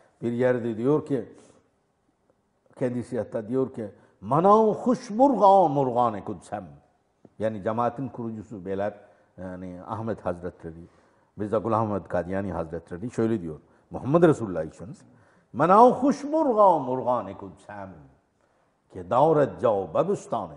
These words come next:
Muhammed." Eğer hohi ki hak koyet sen ayet,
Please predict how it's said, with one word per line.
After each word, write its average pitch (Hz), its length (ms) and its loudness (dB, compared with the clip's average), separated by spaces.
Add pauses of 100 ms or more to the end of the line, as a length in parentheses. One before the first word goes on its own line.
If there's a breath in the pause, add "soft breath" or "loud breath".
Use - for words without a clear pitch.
(100)
Muhammed." - 260 -20 (2500)
Eğer 175 240 6
hohi 262 460 6
ki 294 120 2
hak 262 260 -6
koyet 320 420 0
sen 156 180 2
ayet, 98 380 0